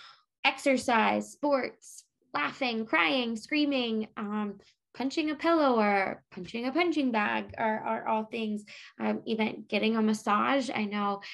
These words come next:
uh, that's relaxing for me and releases tension for myself. So, uh, tension releasers is, is a good one. The next, uh, category is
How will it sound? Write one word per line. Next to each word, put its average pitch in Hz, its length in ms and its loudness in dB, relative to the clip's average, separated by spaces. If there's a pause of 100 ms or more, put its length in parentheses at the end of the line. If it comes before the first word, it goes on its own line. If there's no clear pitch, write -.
(240)
uh, 190 320 -6
that's 208 340 -8
relaxing 214 560 0
for 220 100 2
me 240 300 2
and 233 100 2
releases 226 520 -4
tension 214 440 0
for 214 120 -2
myself. 208 500 -2
So, 190 400 -4 (380)
uh, 208 180 -4 (100)
tension 254 400 2
releasers 208 800 -4
is, 196 260 2
is 202 200 0
a 202 60 2
good 196 240 -2
one. 202 420 -2 (600)
The 262 180 4
next, - 480 0 (380)
uh, 214 380 4
category 240 840 0
is 208 400 0